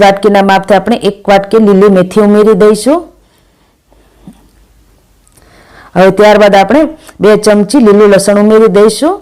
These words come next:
જો તમને પસંદ હોય તો એડ કરવું, આનાથી ખૂબ જ ટેસ્ટ આવે છે. ત્યારબાદ બે ચમચી આદુ મરચાંની પેસ્ટ ઉમેરી દઈશું. એક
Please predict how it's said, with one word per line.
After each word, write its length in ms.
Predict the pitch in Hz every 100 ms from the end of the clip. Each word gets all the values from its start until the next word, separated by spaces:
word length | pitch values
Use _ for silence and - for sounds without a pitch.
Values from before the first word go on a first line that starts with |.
| - _ -
જો 60 | 185
તમને 200 | 196 202 196
પસંદ 340 | 202 226 214
હોય 120 | 240 330
તો 60 | 240 202
એડ 100 | 196 202
કરવું, 260 | 214 285 285
આનાથી 340 | 185 190 214 -
ખૂબ 120 | 185
જ 80 | 208
ટેસ્ટ 340 | 208 208 196 208
આવે 180 | 196 208 -
છે. 100 | 285 330 - _
ત્યારબાદ 340 | 196 196 196 190
બે 120 | 208 202
ચમચી 280 | 202 202 262
આદુ 160 | 180 185
મરચાંની 380 | 190 180 202 226 240
પેસ્ટ 240 | 202 196 196
ઉમેરી 280 | 202 202 190
દઈશું. 380 | 196 208 254 311 339 240 _ _ _ _ _ _ _ _ _ _ _ _ _ _ _ _ _ _ _ _ _ _ _ _ _ -
એક 80 | 214